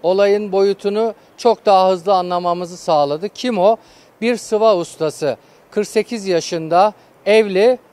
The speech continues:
altı çocuğu olan birisi. Onun bu olayla ilgisi ne? Şimdi Tavşantepe mahallesinde yaşayan,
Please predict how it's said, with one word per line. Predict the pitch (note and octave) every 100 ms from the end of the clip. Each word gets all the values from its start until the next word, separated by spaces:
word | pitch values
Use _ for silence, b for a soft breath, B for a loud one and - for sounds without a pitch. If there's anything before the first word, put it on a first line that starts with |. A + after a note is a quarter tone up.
| _
altı | F3+ G3+ - A3
çocuğu | G3+ F3+ E3 F#3+
olan | F#3+ F3 F3+ G3+ G#3
birisi. | F3+ E3+ - E3+ A3+ - b b b
Onun | - A#3+ C#4+ A#3+
bu |
olayla | A3 G#3 G3 F3+
ilgisi | E3+ E3 F3 A#3 G#3
ne? | E3 B2+ _
Şimdi | - F#3+ F#3
Tavşantepe | G3 F#3+ F3+ A3+ G#3 G3+ G3
mahallesinde | F#3 F3 F3+ F#3 - G3+ G#3
yaşayan, | F3 - D#3+ D#3